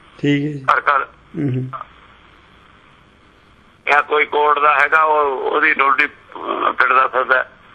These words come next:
Speaker 1: ਠੀਕ ਹੈ ਜੀ।
Speaker 2: ਤੇ ਬੁਨਿਆਦੀ ਕਰਦਾ ਫਿਰਦਾ। ਇਹ ਜਿਹੜੀ ਮੇਰੀ ਬੁਨਿਆਦੀ ਗੱਲ ਨਹੀਂ ਹੈ ਤੇਰੀ, ਇਹਦੀ ਨਾਮ ਦੀ,
Speaker 1: ਇਹ ਨਿੱਕੀ।
Speaker 2: ਇਹ ਸੋਹਣੀ ਹੈ।
Speaker 1: ਹੂੰ।
Speaker 2: ਨਿੱਕੀ ਹੈ।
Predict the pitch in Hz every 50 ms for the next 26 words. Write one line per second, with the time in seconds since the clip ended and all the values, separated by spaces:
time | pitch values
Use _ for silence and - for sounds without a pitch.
0 | - - - - - - - 139 135 135 135 135 135 127 120 120 120 120 _ _
1 | _ _ _ _ _ _ _ _ _ _ _ _ _ _ _ _ _ _ _ _
2 | _ _ - 131 - - - 135 131 143 147 139 139 156 143 160 151 139 143 151
3 | 143 131 139 139 - 139 131 - - - - - - - - - 220 233 254 262
4 | 240 220 220 220 214 175 165 151 151 151 160 156 151 220 240 233 233 233 226 220
5 | 220 208 196 185 - 170 156 160 156 151 151 143 143 135 139 127 117 123 127 123
6 | 117 117 - 139 151 175 190 202 202 196 - - - - 92 - - - - -
7 | - - - - - - - - - - 139 147 156 156 143 131 131 135 - 214
8 | 226 208 170 - 180 196 190 180 165 143 110 92 85 - - - - - - -
9 | - 127 135 135 127 123 113 110 107 107 - _ _ _ _ - _ _ _ _
10 | _ _ _ _ - - 160 180 - - - - - -